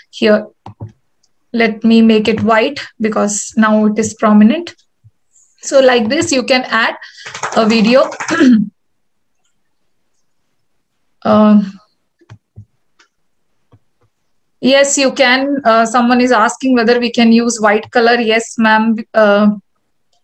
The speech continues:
video link can be used. Video link, uh, you cannot use here, sir. You ha-, you need to add the video directly. You need to add the video, upload the video in, uh, Canva, and then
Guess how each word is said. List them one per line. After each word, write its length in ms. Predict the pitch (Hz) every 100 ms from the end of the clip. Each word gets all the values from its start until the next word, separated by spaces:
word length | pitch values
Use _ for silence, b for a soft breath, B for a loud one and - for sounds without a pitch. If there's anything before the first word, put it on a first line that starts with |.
| _ _ _ _
video 440 | 226 214 233 247 262
link 420 | 240 233 254 -
can 280 | - 233 233
be 140 | 240
used. 340 | 240 269 262 -
Video 400 | 262 269 320 339
link, 380 | 285 302 381 349 - -
uh, 460 | 269 262 - 262
you 220 | 269 285 285
cannot 320 | 285 294 320 269
use 340 | 254 262 269
here, 160 | 262 254
sir. 200 | 294 277
You 200 | 254 254
ha-, 160 | 247 233
you 160 | 233 254
need 300 | 254 311 320
to 160 | 359 -
add 320 | 240 240 262
the 100 | 285
video 400 | 226 233 254 285
directly. 640 | 269 220 214 - 240 339 339 B B 247
You 80 |
need 200 | 247 262 285
to 100 | 285
add 280 | 240 254
the 100 | 269
video, 500 | 277 247 233 269 349 381 B B -
upload 460 | 233 - 320 320
the 80 | 294
video 340 | 269 262 277 285
in, 300 | 262 262 254
uh, 280 | 233 220 214
Canva, 560 | 254 226 233 247 320 -
and 260 | 240 233
then 300 | 233 320 381